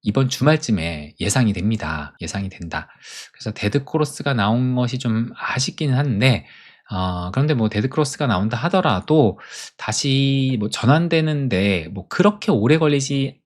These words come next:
않을 것이라 또 봅니다. 음, 그러니까 어느 정도 지금 바닥권이고 이제 앞으로 상승의 추세를 본다면 얼마나 걸릴지 모르겠지만 뭐 금세, 그러니까는 보시면 데드크로스 나고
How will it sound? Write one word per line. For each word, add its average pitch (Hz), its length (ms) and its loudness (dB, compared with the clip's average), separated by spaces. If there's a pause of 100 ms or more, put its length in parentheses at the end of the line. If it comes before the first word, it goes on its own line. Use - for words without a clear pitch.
(120)
않을 139 300 2
것이라 131 300 -4
또 127 120 -4
봅니다. 113 520 0 (460)
음, 85 100 -8
그러니까 92 260 -10
어느 117 160 4
정도 156 200 2
지금 120 200 0
바닥권이고 110 580 0
이제 92 140 -2
앞으로 92 440 -4 (220)
상승의 135 800 0
추세를 127 320 -2
본다면 87 680 0
얼마나 139 300 6
걸릴지 139 240 0
모르겠지만 92 800 -4 (160)
뭐 - 240 -18
금세, 123 460 -4 (340)
그러니까는 90 460 -10
보시면 101 720 -2
데드크로스 139 500 -2
나고 - 500 -2